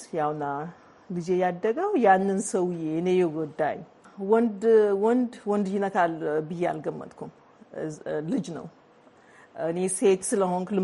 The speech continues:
ምን-፣ ምናልባት ነው አንድ፣ አንዳንድ ነገር የለም። ስካላ-፣ ትክክል ላይ የማታስቢ ነገር የለም። እና እኔ አላሰብኩም ላይክ፣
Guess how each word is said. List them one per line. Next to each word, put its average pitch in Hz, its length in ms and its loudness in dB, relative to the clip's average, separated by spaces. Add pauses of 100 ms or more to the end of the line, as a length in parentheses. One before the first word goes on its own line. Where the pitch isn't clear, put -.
(120)
ምን-፣ 185 280 -2
ምናልባት 180 640 2 (240)
ነው 175 120 -6
አንድ፣ 190 220 -2 (200)
አንዳንድ 185 320 -2
ነገር 202 180 -2
የለም። 262 200 -2
ስካላ-፣ 180 420 0 (420)
ትክክል - 380 -6
ላይ 214 140 2
የማታስቢ 190 640 -2
ነገር 240 240 0
የለም። 359 260 -2 (360)
እና 202 160 -2 (220)
እኔ 196 160 -2 (320)
አላሰብኩም 202 720 4
ላይክ፣ 175 280 0